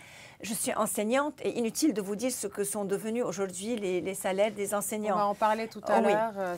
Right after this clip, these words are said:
Speaker 2: c'est, c'est, euh,
Speaker 1: Donc,
Speaker 2: c'est
Speaker 1: euh,
Speaker 2: compliqué.
Speaker 1: mais, mais, mais, mais c'est ça, c'est-à-dire qu'après une, une, une interruption de quatre années, euh, donc, euh, c'est, c'est, c'est quand même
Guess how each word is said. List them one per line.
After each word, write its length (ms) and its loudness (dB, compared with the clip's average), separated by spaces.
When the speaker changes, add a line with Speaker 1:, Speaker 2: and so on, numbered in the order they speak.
Speaker 2:
c'est, 160 -4
c'est, 200 -12
euh, 280 -8
Speaker 1:
Donc, 340 0
Speaker 2:
c'est 60 2
Speaker 1:
euh, 260 8
Speaker 2:
compliqué. 240 -8
Speaker 1:
mais, 240 0
mais, 380 0
mais, 400 -2
mais 100 -2
c'est 140 -2
ça, 340 6
c'est-à-dire 420 -6
qu'après 440 2
une, 280 -4
une, 320 -6
une 140 -4
interruption 560 0
de 80 -2
quatre 300 0
années, 340 -4
euh, 240 4
donc, 420 -6
euh, 240 2
c'est, 260 -2
c'est, 240 -8
c'est 160 0
quand 160 4
même 180 6